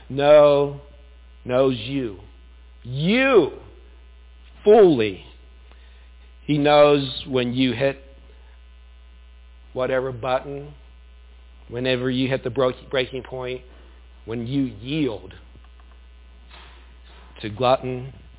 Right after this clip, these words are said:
the porn channel, the TikToks, the sexisms, the messages, the videos,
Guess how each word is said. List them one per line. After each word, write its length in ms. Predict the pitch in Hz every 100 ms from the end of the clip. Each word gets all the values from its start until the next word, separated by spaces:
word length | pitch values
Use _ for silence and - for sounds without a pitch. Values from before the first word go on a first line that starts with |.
| - - - - - - - - - -
the 80 | -
porn 360 | - 139 127 123 -
channel, 420 | 120 120 120 131 - - - - - - - - -
the 80 | 107
TikToks, 640 | - 131 - 123 120 113 - - - - - - - - - -
the 80 | 101 - 160
sexisms, 720 | 135 - 131 120 123 120 120 - - - - - -
the 80 | -
messages, 720 | 120 135 131 131 117 123 120 - - - - - - - - - - -
the 60 | 113
videos, 680 | 127 139 135 127 120 117